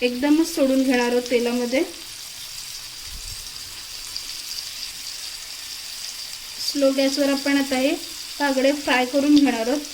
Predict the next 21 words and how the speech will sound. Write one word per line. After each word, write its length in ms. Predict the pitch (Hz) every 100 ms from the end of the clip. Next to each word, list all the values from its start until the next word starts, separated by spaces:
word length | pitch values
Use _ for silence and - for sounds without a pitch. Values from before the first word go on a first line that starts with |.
| - - -
आपण 220 | 254 262 285 294
तेल 240 | 277 285
आहे 100 | 302
ना, 120 | 285 285
तर 80 | 285
आता 220 | 254 277 330 - - - -
पसरवून 500 | 262 - 277 285 294
घेऊया 240 | 277 233 240
थोडंसं. 440 | 254 226 240 269 311 - - - - - 330 - - 117 113 - - - - - - - - - - - - - - - - - - - - - 285
अशा 200 | - 269
प्रकारे 420 | 262 254 269 269
चिमट्याने 640 | 277 285 254 240 254 269
आपल्याला 280 | 269 269 269 269
तवा 180 | 247 254
हलवून 400 | 262 254 269 302
घ्यायचा 360 | 277 226 -
आहे, 80 | 233 302 - - - -
म्हणजे 240 | 262 254 254
तेल 240 | 269 262 330 -
मस्तपैकी 560 | 277 269 - 277 269 269
सगळीकडे 440 | 285 247 262 269